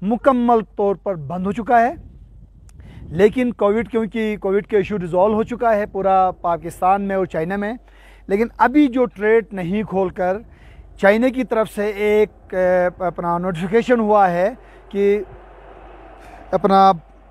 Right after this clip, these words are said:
खुंजराफ टॉप पर कंटेनर्स को ला के छोड़ेंगे और इस तरह ट्रेड चलाए। तो मैं समझता हूँ कि अगर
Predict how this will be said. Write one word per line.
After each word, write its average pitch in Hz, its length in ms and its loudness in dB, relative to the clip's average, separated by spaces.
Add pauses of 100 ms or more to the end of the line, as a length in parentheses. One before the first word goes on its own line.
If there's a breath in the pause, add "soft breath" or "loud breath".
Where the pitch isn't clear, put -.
(180)
खुंजराफ 220 560 2 (220)
टॉप 220 240 2
पर 208 240 -2 (640)
कंटेनर्स 208 460 0
को 220 80 2
ला 208 160 6
के 202 120 -2
छोड़ेंगे 240 560 4 (640)
और 226 160 -2
इस 233 140 -6
तरह 226 100 -2
ट्रेड 220 260 -2
चलाए। 208 240 2
तो 196 100 -4
मैं 247 180 2
समझता 262 420 0
हूँ 233 340 0 (440 soft breath)
कि 240 60 -4
अगर 233 360 4